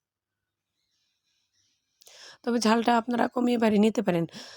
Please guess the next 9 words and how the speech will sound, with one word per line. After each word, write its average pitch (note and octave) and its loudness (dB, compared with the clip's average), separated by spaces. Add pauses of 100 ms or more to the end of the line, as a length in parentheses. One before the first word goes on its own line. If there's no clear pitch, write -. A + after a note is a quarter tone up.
(360)
এটা - -10
আপনারা A3+ -2
স্বাদ A3+ -2
অনুযায়ী A#3+ 0 (800)
নেবেন। E3+ 0 (160)
তারপরে A#3 -4
এখানে A#3 -2
দিয়ে A3+ -2
দেবো A3 0